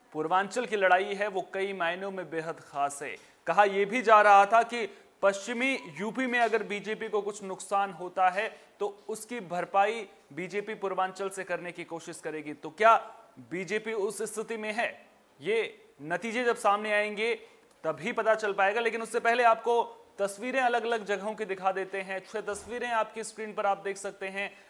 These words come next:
इन तस्वीरों के जरिए आप देख सकते हैं कि मतदान को लेकर लोगों में कितना उत्साह देखने को मिल रहा है। सुबह से ही लोग पोलिंग बूथों पर पहुंच रहे थे। पहली तस्वीर आपको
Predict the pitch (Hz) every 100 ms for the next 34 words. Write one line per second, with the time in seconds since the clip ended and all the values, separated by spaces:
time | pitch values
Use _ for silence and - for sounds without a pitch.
0 | - 196 202 214 208 202 247 262 247 196
1 | 247 226 160 - - _ - 160 156 208
2 | 220 208 - 220 220 196 180 165 185 196
3 | 220 240 240 220 226 220 202 196 214 202
4 | 208 - 202 196 190 202 196 185 185 185
5 | 180 175 170 170 170 170 175 - - -
6 | - - _ - - - - 220 208 240
7 | 233 226 220 240 254 160 - - 156 196
8 | 226 202 202 196 202 190 208 226 220 202
9 | 208 202 180 196 196 190 196 196 - -
10 | 175 185 185 185 190 226 214 202 202 214
11 | 202 -